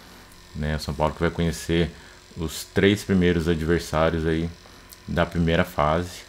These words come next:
né? A primeira fase ali que tem, é, seis jogos, né? Os jogos de ida e volta. O São Paulo estará no pote um, ao lado de Peñarol, Santos, Liga de Quito, Estudiantes, é, o Estudiantes de La Plata,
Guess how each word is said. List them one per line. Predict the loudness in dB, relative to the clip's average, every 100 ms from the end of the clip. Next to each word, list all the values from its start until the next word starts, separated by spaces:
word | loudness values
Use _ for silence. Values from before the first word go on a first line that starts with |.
| -18 -12
né? | -10 -10 -12
A | -18 -18 -8
primeira | -2 -2
fase | 0 0 0
ali | 0 -4
que | -4
tem, | -2 -2 -4 -10 -20 -20 -20 -20 -20 -16 -8
é, | -4 -4 -4 -6
seis | -2 2 2
jogos, | 4 4 4 2
né? | 2 2 0 -6 -18 -20 -12
Os | -10 -8 -6
jogos | -2 -2 -2 -4 -8 -12
de | -6 0 2
ida | 2
e |
volta. | 0 2 0 0 -8 -8 -20 -20 -20 -20 -20 -20 -12 -10
O |
São | -4 -2
Paulo | 2 2
estará | 2 4 4
no | 4
pote | 2 2 2 2 0
um, | 4 4 0 -12 -20 -20 -20 -2
ao | 2 4
lado | 6 4 2
de | -2 -4 -6 2
Peñarol, | 4 6 6 6 2
Santos, | -2 0 2 2 0 -4 -6 -10 -4
Liga | 2 2 2
de | -2
Quito, | -4 -2 -2 -4 -10 -10
Estudiantes, | -10 -2 -2 2 2 4 0 -4 -6
é, | -4 -2
o |
Estudiantes | -4 -6 -2 0 0 -4 -6
de | 0
La | 0
Plata, | 0 -2 0 0 -2 -4